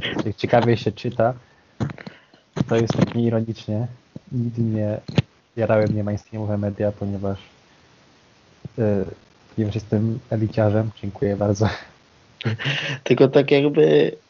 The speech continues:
Speaker 2: ja ci mówię szczerze, ja nie mam w ogóle tematu, tak jakby nie mam opinii na temat influencerów, bo jest mi strasznie ciężko powiedzieć, bo nie mam jakich hejtować.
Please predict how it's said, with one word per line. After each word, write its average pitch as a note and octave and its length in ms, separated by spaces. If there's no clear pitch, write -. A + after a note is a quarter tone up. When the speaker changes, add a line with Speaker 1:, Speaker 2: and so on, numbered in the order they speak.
Speaker 2:
ja A2+ 180
ci B2+ 220
mówię C#3 320
szczerze, D3+ 440
ja G2 160
nie G#2 220
mam A2 280
w A2 60
ogóle A2 440
tematu, B2 560
tak - 260
jakby G#2 420
nie A2 140
mam G#2+ 340
opinii A#2 720
na F2+ 60
temat G#2 320
influencerów, A#2 800
bo - 80
jest A2 160
mi A#2 80
strasznie A2+ 440
ciężko A2+ 420
powiedzieć, G#2 720
bo G2 320
nie A#2 180
mam A2+ 180
jakich A2 300
hejtować. G#2 800